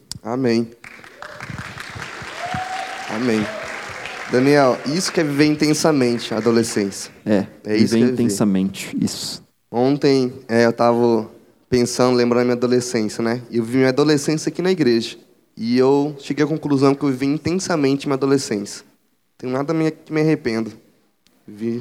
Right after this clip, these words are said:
Speaker 1: intensamente.
Speaker 2: Isso é muito bom.
Speaker 1: Sim. Daniel, pra finalizar, nós estamos perguntando pra todos os entrevistados, no final, né? Pra eles, que livro eles recomendam.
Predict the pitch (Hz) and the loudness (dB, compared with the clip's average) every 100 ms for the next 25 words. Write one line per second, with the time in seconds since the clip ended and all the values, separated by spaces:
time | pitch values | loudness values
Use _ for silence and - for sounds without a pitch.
0 | 123 120 135 - 113 98 - - - 113 | -8 -8 -6 -2 0 -2 -6 -14 -8 0
1 | 110 107 107 - - - - _ - - | 4 4 2 0 -4 -4 -20 _ -10 -6
2 | 95 95 _ - 143 160 147 151 160 165 | -6 -6 _ 0 2 4 4 2 0 2
3 | 160 160 135 123 95 - - _ _ 123 | 2 2 2 2 2 -6 -20 _ _ -4
4 | 120 139 139 151 147 143 143 143 151 147 | 0 0 2 4 4 2 0 0 0 0
5 | 156 170 170 175 160 160 151 151 117 104 | 2 0 0 -4 0 0 0 0 0 0
6 | 101 - - _ - 110 123 117 104 104 | -2 -8 -14 _ -10 -8 -4 -2 0 -2
7 | 104 107 - _ _ _ 120 123 123 - | -4 -6 -16 _ _ _ 0 2 0 -6
8 | - 180 170 170 165 156 156 151 165 165 | -8 -4 0 2 2 2 2 0 0 0
9 | 127 123 110 | 0 0 -2